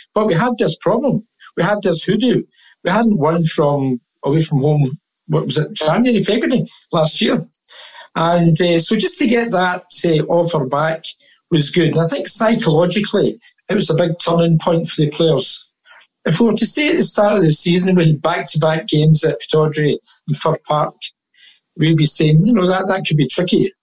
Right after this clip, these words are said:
But we've been to both and we've picked up six points. So, you know, th-, things are going well. Uh, I've always been a backer of Ange. I always think he came in and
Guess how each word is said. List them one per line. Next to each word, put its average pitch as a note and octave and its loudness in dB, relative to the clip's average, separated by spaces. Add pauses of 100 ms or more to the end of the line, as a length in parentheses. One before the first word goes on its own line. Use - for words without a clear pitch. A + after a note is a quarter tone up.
(140)
But A3 0
we've G3+ 0
been C4 2
to F3+ 0
both F#3 0
and E3+ 2
we've D3 0
picked - -4
up E3+ -2
six - -2
points. - -2 (480)
So, F3 2
you A3 0
know, G3 2
th-, B3 -2
things B3 2
are G#3+ 2
going E3+ 2
well. D3 0 (360)
Uh, E3+ 0
I've G#3+ 0
always G3 0
been F#3 0
a C#3+ 0
backer F3 -2
of D3+ 0
Ange. F#3 0
I F3 2
always E3 0
think D#3+ -2
he D#3 0
came D3 0
in D#3+ 2
and C#3 0